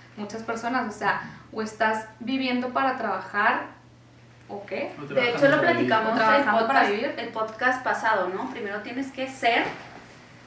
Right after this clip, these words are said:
Speaker 3: y luego todo lo, todo se da, todo se dará por añadidura. O sea, si tú eres la mejor versión de ti en estas tres áreas, un traba-, el trabajo que tú quieras se te va a dar y se te va a acomodar a tu estilo de vida que uno está buscando en ese momento.
Speaker 2: Y a veces ni siquiera sabes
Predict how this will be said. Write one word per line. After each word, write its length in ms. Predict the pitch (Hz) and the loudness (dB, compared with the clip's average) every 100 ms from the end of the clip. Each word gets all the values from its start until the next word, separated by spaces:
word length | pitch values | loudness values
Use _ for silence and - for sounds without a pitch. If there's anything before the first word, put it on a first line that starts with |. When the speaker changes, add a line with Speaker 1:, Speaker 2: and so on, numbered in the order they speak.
| - - | -18 -12
Speaker 3:
y 80 | 214 | -8
luego 260 | 220 214 262 - | 0 2 2 0
todo 180 | 269 262 | 4 4
lo, 140 | 294 302 - | 4 0 -2
todo 180 | 233 254 | 0 2
se 100 | 277 | 2
da, 260 | 233 - - - | 0 0 -4 -4
todo 240 | 233 240 285 | 2 4 2
se 180 | 311 | 0
dará 380 | 233 185 208 233 | 0 2 2 0
por 280 | 233 226 208 - | 0 0 0 -2
añadidura. 880 | 208 208 208 208 202 202 208 - - | 0 0 -2 -2 -4 0 0 -2 -6
O 80 | 196 | -10
sea, 100 | 208 | -10
si 120 | 220 | -10
tú 120 | 247 | -2
eres 160 | 277 403 | 0 0
la 60 | 427 | 0
mejor 280 | 302 214 214 | -2 -2 -4
versión 320 | 233 - 269 | -6 -4 -4
de 80 | 277 | -4
ti 240 | - - | -8 -10
en 140 | 185 185 | -8 -8
estas 320 | 190 277 294 | -6 -6 -6
tres 240 | 302 302 | -4 -4
áreas, 340 | 226 214 285 - - - | -2 -2 -2 -6 -10 -12
un 180 | - 269 | -4 0
traba-, 340 | 320 302 - | 2 2 2
el 100 | 220 226 | -2 -6
trabajo 340 | 254 269 311 | 2 2 2
que 80 | - | -2
tú 120 | - - | -8 -6
quieras 280 | 349 381 381 - - | -2 -2 -2 -10 -14
se 80 | 214 | -6
te 140 | 214 | -4
va 100 | 208 | 2
a 20 | |
dar 280 | 214 294 - | 4 4 4
y 40 | 240 | -6
se 100 | 240 | -8
te 120 | 220 | -6
va 120 | 190 | -6
a 20 | 185 | -6
acomodar 340 | 202 202 180 | -6 -6 -6
a 80 | 185 | -6
tu 80 | 196 | -10
estilo 320 | - 190 190 | -12 -12 -10
de 60 | |
vida 240 | 190 185 196 - | -8 -8 -8 -10
que 260 | - 208 208 | -4 -2 -2
uno 200 | 254 311 | -2 -2
está 220 | - - 180 | -2 -8 -10
buscando 340 | 185 - 196 | -8 -10 -8
en 60 | 185 | -10
ese 160 | 190 | -12
momento. 340 | 185 160 - - | -12 -12 -14 -16
Speaker 2:
Y 140 | 143 139 | -2 2
a 80 | |
veces 420 | 147 160 196 - 147 | 4 2 -2 -4 -8
ni 80 | |
siquiera 260 | 143 127 160 | -6 -4 -4
sabes 220 | 165 190 | -2 -2